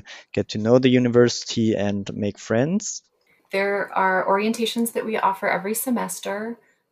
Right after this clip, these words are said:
Speaker 2: We encourage students to arrive a few days early just to be able to take care of some administrative things, go get their campus I D card, and just go on a campus tour and get a chance to see,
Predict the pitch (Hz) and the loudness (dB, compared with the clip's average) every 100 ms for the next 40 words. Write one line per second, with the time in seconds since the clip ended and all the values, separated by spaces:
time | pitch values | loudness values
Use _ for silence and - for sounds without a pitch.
0 | _ 208 214 233 240 233 226 - 233 233 | _ -2 0 0 0 0 0 -2 -2 -2
1 | - 220 202 190 180 175 - 208 208 220 | -2 -4 0 0 -2 -6 -10 -8 -2 0
2 | 214 - 185 185 196 240 262 _ - 196 | 0 0 0 0 0 -4 -6 _ -8 -4
3 | - - 185 190 180 185 185 - 196 - | -4 -4 0 2 2 0 -2 -8 -6 2
4 | 185 185 180 175 - _ _ _ - - | 4 4 2 -2 -14 _ _ _ -6 -2
5 | 185 165 190 208 214 214 214 196 185 - | -2 0 0 2 2 2 2 0 0 0
6 | 185 180 180 180 175 - - _ _ _ | 2 2 -2 -2 -4 -6 -8 _ _ _
7 | - 196 196 196 190 - 185 185 180 170 | 0 2 2 2 0 0 0 0 0 -2
8 | 175 175 - 170 165 165 165 165 165 160 | -4 -8 -2 0 2 0 -2 -4 -6 -10
9 | - _ _ _ _ 202 214 294 285 - | -14 _ _ _ _ -2 0 0 0 -2
10 | - 247 247 240 233 240 233 247 - 226 | 2 6 8 6 0 -2 0 -2 -4 -4
11 | 294 214 151 147 - 190 175 - _ - | 0 2 0 -2 -6 -6 -6 -8 _ -20
12 | - 208 202 202 208 202 - 190 185 - | -6 -2 -2 -2 -2 -2 -2 -4 -4 -4
13 | 190 185 185 185 180 | -4 -6 -4 -4 -6